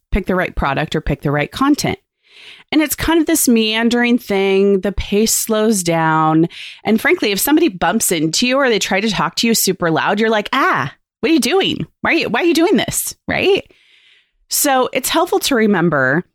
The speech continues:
that Instagram is the bar, Pinterest is the library. And I love the library.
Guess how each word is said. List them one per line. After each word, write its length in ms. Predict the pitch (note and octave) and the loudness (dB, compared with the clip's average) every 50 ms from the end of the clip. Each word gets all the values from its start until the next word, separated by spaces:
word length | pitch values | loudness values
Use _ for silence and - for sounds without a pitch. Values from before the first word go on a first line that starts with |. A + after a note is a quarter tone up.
| _ _ _ _ _ _ _ _ _ _ | _ _ _ _ _ _ _ _ _ _
that 760 | - F#3 F3 F3+ G3+ G3 F#3 F3+ F3 - - - - - - - _ _ _ _ - | -4 -2 0 0 0 0 0 -2 -4 -6 -6 -6 -6 -6 -6 -8 _ _ _ _ -2
Instagram 500 | A3 A#3 A3+ - - A#3+ B3 A#3 A#3 A#3+ | -2 -2 0 -2 -2 -2 0 2 2 2
is 120 | A#3+ A#3 - | 0 0 0
the 80 | G#3+ | -2
bar, 440 | F#3 F#3 D#3+ D#3 D#3+ D#3 D3+ D#3+ F3 - _ _ _ _ _ _ _ _ _ - | 0 0 0 0 2 0 0 -2 -4 -6 _ _ _ _ _ _ _ _ _ -4
Pinterest 400 | G#3 F3+ F3 - F3 E3 - D3+ | -2 -2 0 0 0 -2 0 -2
is 140 | C#3+ D3+ E3+ | -2 -2 -2
the 100 | C#3 C3 | -2 -2
library. 640 | B2+ A2+ A2 A#2 - - - - - - D#3+ - _ _ _ _ _ _ _ _ - | -2 -2 -2 -4 -4 -6 -6 -6 -6 -8 -10 -12 _ _ _ _ _ _ _ _ -4
And 140 | G3 G3 G#3 | -2 -2 0
I 240 | E3 F3+ A3 A3+ | 0 0 0 0
love 280 | A3+ G#3 F#3 E3+ E3+ E3+ | 2 2 2 0 0 0
the 100 | - F#3+ | 0 -2
library. 580 | G#3 A3+ D4 - - C#3 F2 B1 - C3+ - | 0 0 0 0 -2 -2 -2 -2 -4 -8 -10